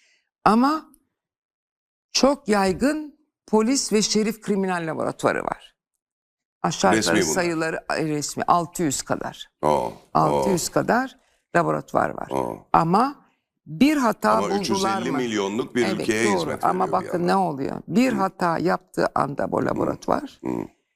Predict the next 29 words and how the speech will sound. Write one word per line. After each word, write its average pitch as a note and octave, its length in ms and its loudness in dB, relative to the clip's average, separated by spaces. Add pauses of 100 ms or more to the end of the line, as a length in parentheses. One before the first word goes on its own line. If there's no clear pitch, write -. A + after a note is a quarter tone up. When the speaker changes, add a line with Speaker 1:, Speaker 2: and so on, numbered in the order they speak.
(360)
Speaker 1:
buluyorlar F#3 520 2
mesela. - 540 -4
Diyorlar D#3+ 380 -2
ki A3 180 -2
eroin G#3 600 -2 (480)
yakalanmış, F3 840 -2 (400)
yüzde G#3+ 420 2
kırk - 420 -2
eroin F#3+ 460 0
deyip E3+ 300 0
adamı F3 300 -2
mahkum E3 420 0
etmişler. - 800 -2 (240)
Speaker 2:
Hı. A1 140 -4
Speaker 1:
Daha G#3+ 200 4
sonra F#3 260 -2
itiraz F3+ 540 0
bilmem E3 360 0
ne D#3 100 -2
filan - 320 -2
filan A3+ 260 0
çıkmış - 480 0
aslında E3 360 0
yüzde F3+ 280 -2
kırk - 320 -4
değil G#3+ 140 0
de A3 60 0
yüzde F3+ 340 2
yirmi. F3 480 0